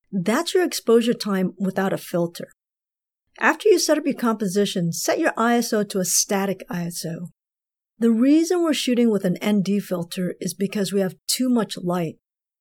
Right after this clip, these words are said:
You will probably want to set your I S O as low as it will go. The next thing you need to do is to set your camera to aperture priority and set your desired f-stop.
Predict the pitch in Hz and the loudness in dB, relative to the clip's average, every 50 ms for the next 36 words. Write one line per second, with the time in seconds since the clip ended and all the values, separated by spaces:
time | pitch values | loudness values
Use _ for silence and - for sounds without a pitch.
0 | _ _ _ _ _ _ _ _ 202 214 233 226 220 - - 277 285 302 311 359 | _ _ _ _ _ _ _ _ 0 4 4 4 4 2 0 0 0 2 2 2
1 | 339 330 311 285 277 262 262 233 240 - 240 214 202 - - 202 202 202 196 190 | 2 2 4 4 4 4 2 2 2 2 2 2 2 0 0 0 0 2 2 0
2 | - - 208 190 185 180 - - - 202 160 175 190 180 208 220 220 214 190 165 | 0 0 2 2 2 0 -2 -4 -4 -4 -4 -2 0 2 4 4 6 4 4 2
3 | 190 - - 190 175 170 143 - 180 180 170 175 180 156 - _ _ _ _ _ | 0 -2 0 -2 -2 -2 -2 -2 -2 -2 -2 -4 -4 -8 -10 _ _ _ _ _
4 | _ _ _ _ _ _ - 202 214 240 320 370 370 - - 330 311 294 269 269 | _ _ _ _ _ _ 2 4 4 4 4 2 0 -2 0 2 2 4 4 2
5 | 254 - - 185 170 214 202 190 180 175 170 - - _ _ - 190 - - 196 | 0 0 -2 -2 0 2 2 2 2 2 -2 -4 -8 _ _ -8 -8 -6 -6 -6
6 | - - 294 269 - 269 240 233 - 240 214 208 202 190 190 - - - _ - | -4 0 0 0 0 0 -2 -2 -2 0 0 2 2 0 0 -4 -8 -6 _ -2
7 | 214 214 214 - 196 - - 220 196 - - 202 185 180 180 180 180 180 170 165 | -2 -2 -2 -6 -8 -6 -6 -6 -6 -4 -4 -4 -2 -2 -2 -2 -2 -2 -2 -4
8 | 165 175 - - _ _ _ _ _ _ _ - 208 196 - - 269 254 - 269 | -6 -8 -10 -12 _ _ _ _ _ _ _ -4 -2 -2 0 0 0 0 2 0
9 | 269 202 202 220 196 175 202 190 190 185 185 - - 190 190 180 - - - 180 | 0 0 0 -2 -2 -2 0 0 0 0 -2 -2 -4 -6 -6 -4 -6 -6 -6 -6
10 | 160 151 - | -6 -6 -10